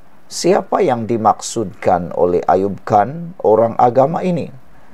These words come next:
Ramai netizen yang memberikan komen dalam ruangan komen berkait dengan pendedahan ini. Mereka kata,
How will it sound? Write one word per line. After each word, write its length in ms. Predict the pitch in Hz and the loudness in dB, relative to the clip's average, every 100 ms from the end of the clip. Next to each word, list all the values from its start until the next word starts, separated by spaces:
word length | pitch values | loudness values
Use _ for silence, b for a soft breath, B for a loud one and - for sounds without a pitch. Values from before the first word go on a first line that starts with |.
| b b b b b | b b b b b
Ramai 320 | 120 135 151 | 2 2 2
netizen 480 | 139 - 123 117 143 | 0 0 -2 2 2
yang 160 | 127 | 2
memberikan 640 | 113 110 107 107 - 110 110 | 0 0 0 0 2 -2 0
komen 480 | 123 113 123 143 143 | 0 2 0 -2 2
dalam 320 | 104 104 95 | 2 2 2
ruangan 320 | 101 98 95 | 0 0 -4
komen 560 | - 113 101 98 120 101 | -4 -2 0 -2 -4 2
berkait 400 | - - 147 - | 2 4 2 2
dengan 400 | - 98 95 92 | 0 2 2 0
pendedahan 560 | - 101 - 117 95 87 | 0 0 2 2 0 -2
ini. 240 | 80 92 | -2 -4
Mereka 400 | 123 123 131 156 | 2 4 4 2
kata, 400 | 156 - 156 226 | 0 0 2 0